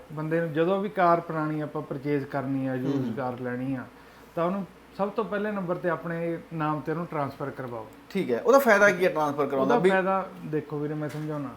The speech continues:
Speaker 2: ਹਾਂਜੀ।
Speaker 1: ਕਿ ਜਦੋਂ ਕਾਰ ਆਪਾਂ ਲੈਂਦੇ ਆ,
Speaker 2: ਹੂੰ, ਹੂੰ।
Speaker 1: ਆਪਾਂ ਉਹਦਾ ਪੁੱਛਦੇ ਆ ਵੀ ਇਹਦਾ ਇੰਸ਼ੋਰੈਂਸ ਹੈ,
Speaker 2: ਹੂੰ।
Speaker 1: ਇੰਸ਼ੋਰੈਂਸ ਵੈਲਿਡ ਆ, ਠੀਕ ਆ ਜੀ,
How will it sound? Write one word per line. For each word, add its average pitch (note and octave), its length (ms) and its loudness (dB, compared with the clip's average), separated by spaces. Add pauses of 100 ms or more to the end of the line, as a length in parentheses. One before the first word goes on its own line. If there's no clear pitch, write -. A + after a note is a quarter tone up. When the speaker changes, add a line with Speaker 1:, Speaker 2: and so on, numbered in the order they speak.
(140)
Speaker 2:
ਹਾਂਜੀ। C3+ 180 -2
Speaker 1:
ਕਿ D#3 260 -6
ਜਦੋਂ E3 220 0
ਕਾਰ D#3 300 4
ਆਪਾਂ D#3 240 0
ਲੈਂਦੇ D3+ 360 -2
ਆ, C3 160 -2
Speaker 2:
ਹੂੰ, C#3+ 80 -2
ਹੂੰ। B2 180 -4 (300)
Speaker 1:
ਆਪਾਂ E3+ 220 -2
ਉਹਦਾ F#3+ 140 0
ਪੁੱਛਦੇ D#3 400 -4
ਆ D3 60 0
ਵੀ D3+ 160 -2
ਇਹਦਾ D#3+ 140 0
ਇੰਸ਼ੋਰੈਂਸ D3+ 480 -2
ਹੈ, E3+ 200 -6 (100)
Speaker 2:
ਹੂੰ। B2 360 -2
Speaker 1:
ਇੰਸ਼ੋਰੈਂਸ D3 420 -6
ਵੈਲਿਡ D3+ 320 -2
ਆ, E3 100 -8 (540)
ਠੀਕ D3+ 180 -4
ਆ D#3+ 60 0
ਜੀ, D#3 160 -6